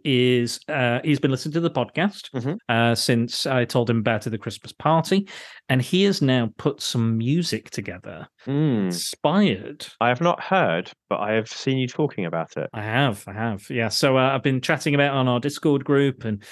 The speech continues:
Speaker 1: with various other people. I've been sharing the, the, uh, Spotify pre-save link, which I
Speaker 2: Mm-hmm.
Speaker 1: will leave at the end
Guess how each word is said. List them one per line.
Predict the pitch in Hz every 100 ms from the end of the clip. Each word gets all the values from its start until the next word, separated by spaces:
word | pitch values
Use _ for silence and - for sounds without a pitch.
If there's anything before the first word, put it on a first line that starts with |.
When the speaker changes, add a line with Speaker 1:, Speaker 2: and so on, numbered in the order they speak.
| -
Speaker 1:
with | 127
various | 117 131 127 117
other | 117
people. | 107 120 113
I've | 110
been | 107
sharing | - 131 123 120 113
the, | 110 101 - - -
the, | 113 117 110
uh, | 107 107 110
Spotify | - - 135 127 120 -
pre-save | - 143 147 143 - 151 147
link, | 160 208 -
which | 127 120 113
I |
Speaker 2:
Mm-hmm. | 123 120
Speaker 1:
will | 120
leave | 127 135 135 123
at |
the | 127 123
end | 120 120